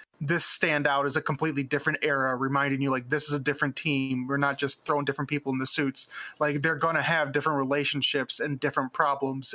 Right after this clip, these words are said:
and this really gives us those different levels of it. Just having this Billy Aisha, I think, was the perfect interaction to go in on after Aisha had already, you know, done her business, you know, putting Tommy in his place for a couple issues.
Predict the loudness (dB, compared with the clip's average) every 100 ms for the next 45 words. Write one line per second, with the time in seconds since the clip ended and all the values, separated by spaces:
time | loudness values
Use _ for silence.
0 | 0 0 0 -2 -8 -20 _ _ -4 0
1 | 2 2 2 2 0 0 0 0 0 2
2 | 0 0 2 2 2 0 0 0 0 0
3 | 0 2 2 -2 -2 -2 0 2 2 2
4 | 2 2 2 2 2 0 2 0 0 -2
5 | -2 -8 -12 -20 _ _ -2 0 2 2
6 | 2 0 0 2 2 2 0 0 0 2
7 | 2 2 2 2 2 2 2 2 2 2
8 | 2 2 2 2 0 0 0 -4 _ _
9 | _ _ _ _ _ -2 0 2 4 2
10 | 0 -4 -12 -2 0 2 0 0 0 -2
11 | 0 -2 0 0 2 2 0 -2 -2 -2
12 | 0 -2 -2 -2 -2 -4 -4 -6 -8